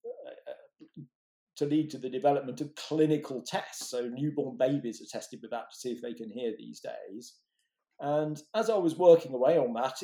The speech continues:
in the U S A, I, I worked in, um, Houston and Baltimore and Miami studying this stuff. Over time, people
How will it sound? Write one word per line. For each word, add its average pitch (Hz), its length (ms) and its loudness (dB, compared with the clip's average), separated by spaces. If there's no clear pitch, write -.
in 151 140 0
the 135 100 -6
U 143 160 4
S - 180 0
A, 147 240 4
I, 131 60 2
I 127 260 -2
worked 131 320 -6
in, 123 260 -6
um, 117 200 -2
Houston 127 480 -8
and 117 200 -4
Baltimore 120 520 -4
and 110 80 -4
Miami 113 500 -6
studying 120 440 -4
this 107 200 -10
stuff. - 360 -8
Over 180 260 4
time, 160 640 2
people 196 640 2